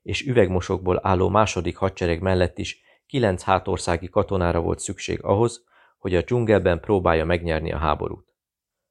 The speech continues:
„Hova szól a vezénylésed?” érdeklődött a buszsofőr.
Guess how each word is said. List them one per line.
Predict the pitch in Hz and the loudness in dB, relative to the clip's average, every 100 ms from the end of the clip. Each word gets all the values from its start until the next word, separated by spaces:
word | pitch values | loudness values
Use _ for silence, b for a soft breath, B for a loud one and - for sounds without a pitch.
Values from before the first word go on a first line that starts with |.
| _ _ | _ _
„Hova | - 131 | -2 2
szól | 101 95 | 4 4
a | 87 | 4
vezénylésed?” | 82 80 82 80 - 85 - _ | 4 2 0 0 -2 -6 -8 _
érdeklődött | - 87 85 - 90 87 - | -10 -6 -6 -2 -2 -2 -6
a | 90 | -8
buszsofőr. | 90 - - - - | -8 -8 -10 -10 -14